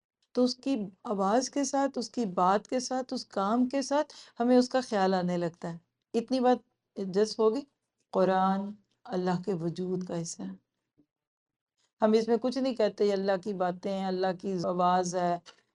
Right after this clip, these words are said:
कुछ कहने से डरना चाहिए, क्योंकि अल्लाह ताला की ना कैफियत, ना तमसील,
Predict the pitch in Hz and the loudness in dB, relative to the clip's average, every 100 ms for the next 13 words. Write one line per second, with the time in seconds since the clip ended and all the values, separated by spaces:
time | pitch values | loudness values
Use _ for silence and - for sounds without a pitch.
0 | _ 247 254 220 214 226 240 196 175 175 | _ -6 -2 0 0 -2 -2 -2 -2 -2
1 | 185 180 175 180 180 202 208 202 202 202 | -4 -4 -4 -4 -4 -4 0 0 0 0
2 | 196 196 202 185 180 180 175 190 190 247 | -2 -2 -4 -6 -4 -4 -2 -2 0 0
3 | - _ _ _ _ - 190 185 180 175 | -4 _ _ _ _ -6 -4 -2 -2 -4
4 | 170 208 220 247 262 | -4 -2 0 2 0